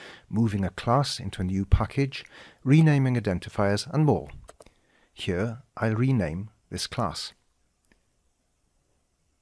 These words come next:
So I enter the new name, and now I can preview the renaming to see what changes will be made across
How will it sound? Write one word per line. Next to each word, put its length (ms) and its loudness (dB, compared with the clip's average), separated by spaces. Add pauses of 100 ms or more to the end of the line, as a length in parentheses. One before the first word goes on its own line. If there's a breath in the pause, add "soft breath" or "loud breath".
(140)
So 160 -6
I 100 0
enter 220 2
the 120 0
new 200 6
name, 400 0 (180)
and 140 0
now 260 2
I 100 -4
can 180 -4
preview 680 0 (260)
the 80 -2
renaming 600 0
to 120 -8
see 180 -4
what 320 0
changes 500 0
will 120 0
be 140 -2
made 400 2
across 340 -6